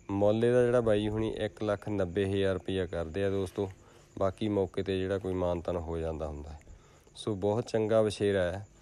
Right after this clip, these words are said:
ਸਪੌਟਲੈੱਸ ਹੈ ਬਿਲਕੁਲ, ਕੋਈ ਇਹਦੇ ਵਿੱਚ ਦਾਗ ਧੱਬਾ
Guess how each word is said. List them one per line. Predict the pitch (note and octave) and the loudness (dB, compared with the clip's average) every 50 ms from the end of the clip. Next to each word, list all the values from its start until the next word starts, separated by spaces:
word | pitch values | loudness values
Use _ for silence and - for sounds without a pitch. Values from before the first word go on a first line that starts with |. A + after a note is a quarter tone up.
| - - - - - | -20 -20 -20 -20 -14
ਸਪੌਟਲੈੱਸ | - - G2+ F#2 G#2+ G#2 G#2 G2+ - G#2+ A2 A2 G#2 - A#2 | -8 -8 -4 2 4 4 4 4 4 2 2 2 2 2 0
ਹੈ | A2+ | 2
ਬਿਲਕੁਲ, | G#2 G#2+ A2+ A2+ A2+ - A2+ A2 G#2+ G#2 - - - - | 2 2 0 0 0 0 0 0 -2 -6 -12 -18 -18 -10
ਕੋਈ | - G#2 G#2 G#2 G#2+ | -4 -2 0 0 0
ਇਹਦੇ | G#2+ G#2 G#2+ | 0 0 0
ਵਿੱਚ | G#2+ G2+ - - F#2+ | 0 -2 -4 -6 -4
ਦਾਗ | F2+ F#2+ F#2+ F#2+ F2+ - | 0 0 0 0 -2 -2
ਧੱਬਾ | - G#2 G2 F#2 F#2 F#2+ F2+ F#2 | -2 -2 -2 0 0 0 0 -2